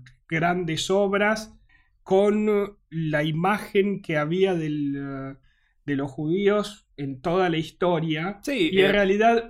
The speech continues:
Speaker 1: culmina esa historieta diciendo, no es la preocupación de cómo se llegó a una situación así. La verdadera pregunta es,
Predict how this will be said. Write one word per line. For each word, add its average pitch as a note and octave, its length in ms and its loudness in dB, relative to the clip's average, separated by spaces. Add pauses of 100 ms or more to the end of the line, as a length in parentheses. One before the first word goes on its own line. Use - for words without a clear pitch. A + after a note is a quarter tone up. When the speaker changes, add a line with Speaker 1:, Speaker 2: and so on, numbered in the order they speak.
(140)
Speaker 1:
culmina G#3+ 540 2
esa - 140 -2
historieta A#3 480 2
diciendo, A3 500 0
no G#3 220 0
es C4+ 120 0
la G3+ 180 0
preocupación E3+ 800 -2
de E3 220 -4
cómo G3+ 360 0
se D#3 220 -4
llegó F3 720 -2 (520)
a D#3 480 0 (480)
una E3 240 -2
situación D#3 580 -4
así. D#3 480 -4 (240)
La D3 120 -4
verdadera E3 380 0
pregunta G#3+ 280 0
es, - 260 -4